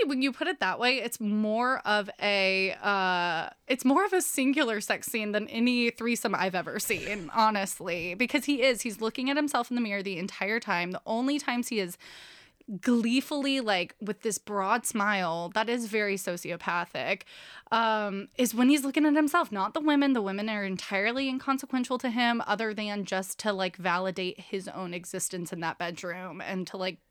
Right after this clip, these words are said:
beef himself up, um, which is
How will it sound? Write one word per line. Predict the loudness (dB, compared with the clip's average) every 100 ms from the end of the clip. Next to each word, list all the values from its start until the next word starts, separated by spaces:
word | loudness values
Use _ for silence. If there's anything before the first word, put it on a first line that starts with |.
| _
beef | -8 -6 -4
himself | -6 -4 -6 -6
up, | -4 -4 -4 -10 -18 -20 -18 -18 -18 0
um, | 2 2 -2
which | -2
is | -2 -4